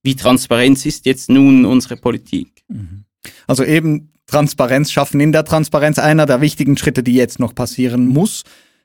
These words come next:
Speaker 2: Wenn wir ein bisschen weitergehen, eine weitere Forderung, was jetzt noch zu geschehen hat, ähm, ist, dass die eidgenössische Finanzkontrolle, diese E F K, mehr Biss zeigen solle, wird immer wieder gefordert. Also man hat jetzt dieses Gesetz, aber es brauche den Bund, der hier hinstehe und wirklich sagen, okay, das geht nicht, das geht nicht, das geht nicht.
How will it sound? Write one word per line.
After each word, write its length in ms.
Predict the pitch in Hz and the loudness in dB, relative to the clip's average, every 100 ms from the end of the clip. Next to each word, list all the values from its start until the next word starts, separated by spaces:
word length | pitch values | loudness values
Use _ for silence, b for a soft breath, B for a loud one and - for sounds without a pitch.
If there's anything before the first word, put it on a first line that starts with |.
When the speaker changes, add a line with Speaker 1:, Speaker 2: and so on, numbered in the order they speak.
| _ _ | _ _
Speaker 2:
Wenn 160 | 143 | 2
wir 100 | 156 | 2
ein 80 | 151 | 2
bisschen 300 | 147 - 160 | 0 0 2
weitergehen, 420 | 151 180 170 147 | 2 0 0 2
eine 220 | 139 135 139 | 2 2 0
weitere 320 | 170 208 190 | 0 -2 -2
Forderung, 420 | 165 151 135 139 | 0 0 0 0
was 200 | 143 143 | 0 0
jetzt 180 | 131 - | -4 -2
noch 140 | 127 | -6
zu 160 | - 123 | -4 -4
geschehen 520 | 120 135 135 135 135 | -4 -2 0 2 0
hat, 440 | - 127 113 - - | -2 -4 -4 -8 -4
ähm, 300 | 110 120 113 | 0 2 0
ist, 460 | 131 117 - - - | 0 -4 -6 -12 -4
dass 380 | 131 127 - - | 0 0 -2 -4
die 300 | 123 117 110 | 0 0 0
eidgenössische 680 | 135 131 135 131 - - 131 | -2 0 0 0 -2 -4 -2
Finanzkontrolle, 800 | 123 131 131 143 131 135 127 | 0 0 0 -2 -2 -2 -2
diese 200 | 120 113 | -4 -4
E 80 | 117 | 0
F 160 | 123 - | 0 -2
K, 320 | - 135 131 B B B | -2 0 0 B B B
mehr 220 | 151 147 | 2 2
Biss 280 | 127 233 - | 2 -2 -2
zeigen 300 | 262 160 131 | 0 0 2
solle, 240 | 113 104 | 2 0
wird 140 | 110 123 | 0 2
immer 180 | 120 | 2
wieder 180 | 117 110 | 2 0
gefordert. 400 | 110 107 117 110 | -2 -2 -2 -2
Also 200 | 120 120 | -2 0
man 180 | 123 123 | 2 2
hat 140 | 135 | 0
jetzt 160 | 131 - | -2 -2
dieses 240 | 139 123 | -4 -4
Gesetz, 360 | - 123 160 214 | -6 0 0 0
aber 160 | 208 160 | 0 0
es 120 | - | -2
brauche 420 | 131 127 135 143 | 0 0 0 0
den 220 | 117 120 | 2 2
Bund, 240 | 127 190 208 | 4 2 2
der 80 | |
hier 180 | 143 139 | 2 2
hinstehe 580 | 120 160 185 - 170 170 | 2 2 0 0 0 2
und 140 | 147 | 0
wirklich 240 | 131 143 147 | -2 -2 -2
sagen, 220 | 139 131 | 0 0
okay, 200 | 120 139 | 0 -2
das 200 | 131 143 | 0 -2
geht 140 | - 143 | -4 -4
nicht, 200 | 147 - | -4 -2
das 160 | 131 | -4
geht 160 | - 127 | -4 -6
nicht, 200 | 127 - | -6 -4
das 160 | 135 | -8
geht 140 | - 120 | -6 -8
nicht. 180 | 110 | -8